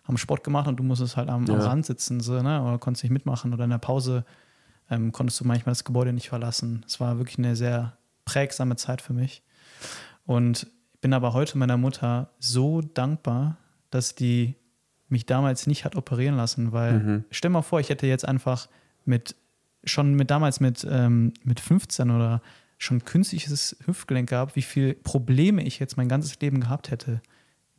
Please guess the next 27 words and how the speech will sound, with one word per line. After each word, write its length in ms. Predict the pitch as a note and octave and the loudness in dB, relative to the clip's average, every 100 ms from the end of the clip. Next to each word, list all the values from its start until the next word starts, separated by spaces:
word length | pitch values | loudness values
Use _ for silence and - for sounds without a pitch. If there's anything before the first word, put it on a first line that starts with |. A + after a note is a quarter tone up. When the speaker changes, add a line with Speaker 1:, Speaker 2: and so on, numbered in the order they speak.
| _ - | _ -2
Speaker 1:
die 80 | |
ich 120 | B2 C#3+ | 0 0
jetzt 180 | C#3 | -2
überhaupt 320 | B2 A#2+ C3 C3 | -2 -2 -2 -4
nicht 160 | - | -2
habe. 320 | C#3 B2+ B2+ - _ _ _ _ _ _ _ - | 0 2 0 -4 _ _ _ _ _ _ _ -6
Speaker 2:
Vermutlich 480 | A#2 A#2 D#3+ D#3+ D3 | 2 4 4 2 0
Intuition 580 | C#3+ C#3 C3+ - A2 A#2 - _ | 2 2 -2 -2 -2 -2 -14 _
von 140 | - - | -8 -2
deiner 180 | E2+ | 0
Mama. 300 | F2 F#2 A2 - _ - _ _ | 0 0 -4 -6 _ -20 _ _
Speaker 1:
Vermutlich 400 | - C3 D3+ D3 | 0 2 2 2
Intuition, 800 | D3+ C#3+ C#3 - - C#3+ F3 F#3 - | 0 2 0 0 0 0 2 -2 0
ja. 280 | D#3+ F#3+ - | 0 0 0
Oder 180 | D3 E3 | 2 2
so 120 | F3 | 4
eine 80 | F#3 | 2
Mischung 400 | G3 B3 C3+ A#2+ | 2 2 0 0
auch, 260 | A#2+ A#2 - | 0 -2 2
ne? 80 | |
Speaker 2:
Oder 100 | A#2+ | 4
Speaker 1:
So 60 | A#2+ | 6
Speaker 2:
eine 60 | G#2 | 4
Speaker 1:
ein 20 | |
Speaker 2:
Mischung. 400 | G#2 - G#2 D3+ | 2 2 0 -2
Speaker 1:
bisschen, 100 | _ _ _ - | _ _ _ -4
ähm, 500 | C#3 C#3 C#3 C3+ | 0 2 2 0